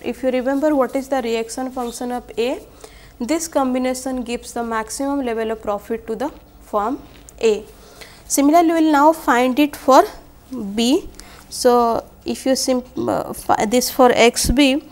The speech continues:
we get it's fifty minus zero point two five X A. So, I am not just doing a detailed calculation for B. You need to follow the same formula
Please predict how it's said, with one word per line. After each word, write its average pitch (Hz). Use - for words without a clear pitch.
we 247
get 262
it's -
fifty 269
minus 262
zero 254
point 262
two 247
five 262
X -
A. 240
So, -
I 247
am 254
not 285
just 285
doing 262
a 269
detailed 240
calculation 247
for 233
B. 233
You 240
need 247
to 302
follow 269
the 277
same 277
formula 247